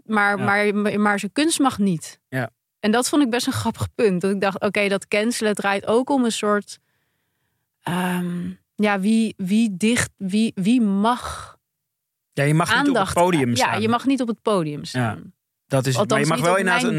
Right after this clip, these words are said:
Speaker 2: een,
Speaker 1: podium.
Speaker 2: een normale baan doen.
Speaker 1: Ja, je mag wel gewoon glazen wassen of, eh,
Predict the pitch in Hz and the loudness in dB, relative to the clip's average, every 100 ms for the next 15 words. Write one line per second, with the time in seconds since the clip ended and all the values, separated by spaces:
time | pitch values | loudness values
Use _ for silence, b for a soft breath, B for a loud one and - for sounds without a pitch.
0 | 151 160 160 151 151 147 151 135 131 117 | -2 -4 -2 0 2 2 2 2 0 0
1 | 110 107 117 127 214 180 208 190 208 220 | 0 -4 -4 -2 0 0 0 0 -2 0
2 | 220 196 196 180 185 175 170 - 165 165 | 0 0 0 0 -2 -4 -4 -4 -8 -8
3 | - 170 160 160 | -10 -8 -6 -6